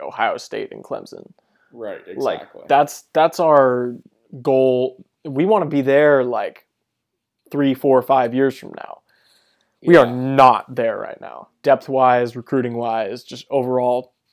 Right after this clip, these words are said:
Speaker 1: culture, we're not, well, culture maybe, but we're not there. Like,
Speaker 2: Yeah, ex-, yeah, we're not.
Speaker 1: if
Speaker 2: We're
Speaker 1: you have good culture in the present, that doesn't, I mean, like, cool,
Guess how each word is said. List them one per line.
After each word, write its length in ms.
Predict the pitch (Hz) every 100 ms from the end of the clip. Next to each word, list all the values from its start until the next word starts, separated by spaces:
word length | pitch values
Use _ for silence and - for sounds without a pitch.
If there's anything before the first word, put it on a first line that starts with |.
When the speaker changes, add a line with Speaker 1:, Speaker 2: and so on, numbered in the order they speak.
| _ -
Speaker 1:
culture, 420 | 131 131 127 113
we're 160 | 123
not, 400 | 131 123 104 -
well, 240 | 165 180 151
culture 360 | - 139 - 117
maybe, 300 | 104 117 127
but 160 | 127
we're 180 | 139 160
not 300 | 143 127 160
there. 320 | 107 90 - _ _ -
Like, 280 | - - _ _ _ _ _ _ _
Speaker 2:
Yeah, 400 | 135 117 87 -
ex-, 200 | 113 117 _
yeah, 360 | 135 135 95 85
we're 120 | 113
not. 360 | 120 117 82 -
Speaker 1:
if 100 | 170
Speaker 2:
We're 100 | -
Speaker 1:
you 60 | 196
have 240 | 190 185 135
good 160 | 139
culture 360 | - 143 135 127
in 80 | 117
the 40 | 113
present, 420 | - 120 113 113
that 140 | 113
doesn't, 340 | 123 117 113 - _ -
I 40 |
mean, 280 | 120 65 113 _ _ _ _ _ _ _ -
like, 280 | - - _ _ - 147 _
cool, 560 | - 202 156 117 117